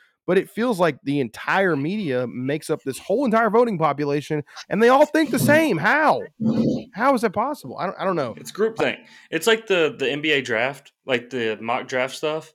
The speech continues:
Speaker 2: It's like, um, how, how does every media person have the same exact mock draft?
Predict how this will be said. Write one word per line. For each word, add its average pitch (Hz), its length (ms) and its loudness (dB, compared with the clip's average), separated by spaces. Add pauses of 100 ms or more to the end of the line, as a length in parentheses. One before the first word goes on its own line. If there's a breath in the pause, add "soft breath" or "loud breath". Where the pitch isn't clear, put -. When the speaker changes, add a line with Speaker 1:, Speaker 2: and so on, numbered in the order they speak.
(640 loud breath)
Speaker 2:
It's 127 240 -6
like, 117 300 0
um, 101 460 -2 (840)
how, 135 300 -2
how 160 220 -2
does 147 160 -2
every 139 440 -2
media 127 320 -2
person 123 400 -6
have 113 220 -4
the 110 140 -4
same 120 240 -6
exact 110 320 -4
mock 110 260 -8
draft? 110 380 -8